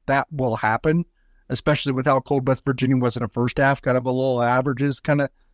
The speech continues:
thing for them behind the three-point line. But what was probably shouldn't happen was the way that Kirk Kriisa was able to just take advantage of switches, or, you know, uh,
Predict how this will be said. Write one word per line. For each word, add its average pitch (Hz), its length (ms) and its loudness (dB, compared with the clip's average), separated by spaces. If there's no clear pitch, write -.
thing 156 160 4
for 143 160 -2
them 135 180 0
behind 139 280 4
the 131 40 -2
three-point 143 460 -2
line. 151 260 0
But 143 260 6
what 147 300 4
was 143 240 -2
probably 143 720 2
shouldn't 156 400 2
happen 139 360 2
was 127 160 -2
the 135 60 -6
way 131 140 2
that 127 140 0
Kirk 135 200 -4
Kriisa 127 320 0
was 117 140 -4
able 123 240 0
to 123 160 -8
just 120 340 -2
take 151 220 4
advantage 131 320 2
of 117 100 -6
switches, 139 680 -2
or, 165 360 4
you 139 120 2
know, 131 260 -2
uh, 117 220 -10